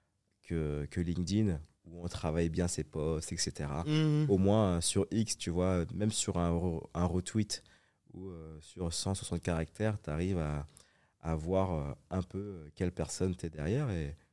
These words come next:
Speaker 1: et, euh, si je te suis, c'est que t'es, t'es intéressant.
Speaker 2: Trop bien.
Speaker 1: Voilà.
Speaker 2: Bah, moi aussi, je te suis et je t'avoue que, euh, dans les entrepreneurs français, pour avoir suivi un petit peu ton parcours, euh, ton mindset, c'est un des mindsets qui me, qui, moi, en tout cas, me parle le plus personnellement.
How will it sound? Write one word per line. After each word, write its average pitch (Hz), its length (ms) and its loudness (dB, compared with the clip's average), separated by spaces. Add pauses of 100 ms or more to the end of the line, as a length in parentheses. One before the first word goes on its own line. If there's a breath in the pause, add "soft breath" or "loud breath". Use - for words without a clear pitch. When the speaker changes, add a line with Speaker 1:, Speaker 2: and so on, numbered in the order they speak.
(360)
Speaker 1:
et, 76 180 -12
euh, 71 100 -4
si - 140 -2
je - 80 -6
te - 100 -6
suis, - 240 -8
c'est - 160 -8
que - 160 -16
t'es, 73 400 -20
t'es - 80 -10
intéressant. 78 520 -2 (160 soft breath)
Speaker 2:
Trop - 200 4
bien. 123 100 10
Speaker 1:
Voilà. 110 160 4
Speaker 2:
Bah, 123 80 8
moi 139 140 12
aussi, 147 160 8
je - 80 4
te 156 100 4
suis 165 500 8
et 131 60 6
je - 80 4
t'avoue 139 260 6
que, 180 180 4
euh, 139 260 10 (480 loud breath)
dans 120 120 6
les 156 180 10
entrepreneurs 160 580 8
français, 151 540 8 (280)
pour 131 80 4
avoir 127 180 8
suivi 139 220 4
un 156 80 8
petit 147 140 0
peu 147 100 4
ton 139 180 2
parcours, 143 680 4 (480 soft breath)
euh, 120 200 6
ton 135 220 6
mindset, 143 520 12
c'est - 120 8
un 139 80 10
des 131 100 12
mindsets 131 340 8
qui - 180 2
me, 117 240 6
qui, 123 140 0
moi, 131 240 10
en 147 60 8
tout 131 80 -2
cas, 147 120 8
me 135 120 6
parle 131 240 8
le 131 120 6
plus 135 220 2
personnellement. 127 580 8